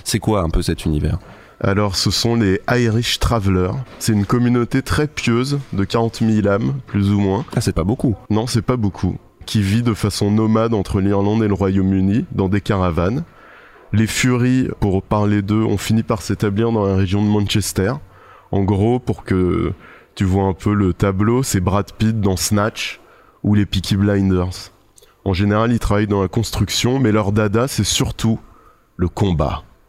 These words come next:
Speaker 1: À main nue.
Speaker 2: À main nue. Fury, c'est dix générations de combattants à main nue qui l'accompagnent sur le ring, des deux côtés de la famille.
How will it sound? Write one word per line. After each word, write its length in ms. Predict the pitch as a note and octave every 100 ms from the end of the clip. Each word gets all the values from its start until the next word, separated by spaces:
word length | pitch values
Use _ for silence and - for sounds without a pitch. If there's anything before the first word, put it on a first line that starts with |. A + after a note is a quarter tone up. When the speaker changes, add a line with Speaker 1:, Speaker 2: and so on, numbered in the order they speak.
| _
Speaker 1:
À 80 | A#2
main 160 | A2 G2+
nue. 180 | E2+ D#2+ _ _ -
Speaker 2:
À 120 | B2
main 200 | A2 F#2+
nue. 180 | F2 F2
Fury, 480 | - C3+ B2+ C3
c'est 380 | D3 - G2+ G2
dix 220 | A#2 D#3+
générations 720 | D#3+ C#3 B2+ A#2+ A2+ - B2 C3
de 60 |
combattants 680 | B2+ B2 A2 G#2+ - A2 - -
à 140 | A#2+
main 180 | C3 A#2+
nue 280 | G#2+ G#2 A#2 - - - - _ _ -
qui 120 | A2+
l'accompagnent 480 | G#2+ A2+ G2+ A2 A2
sur 220 | A#2 G#2
le 140 | G2+
ring, 280 | F2+ F2 E2+ -
des 140 | F#2 G#2
deux 140 | B2
côtés 280 | C3 B2 B2
de 80 | A#2
la 80 |
famille. 420 | G2+ G2+ F#2 E2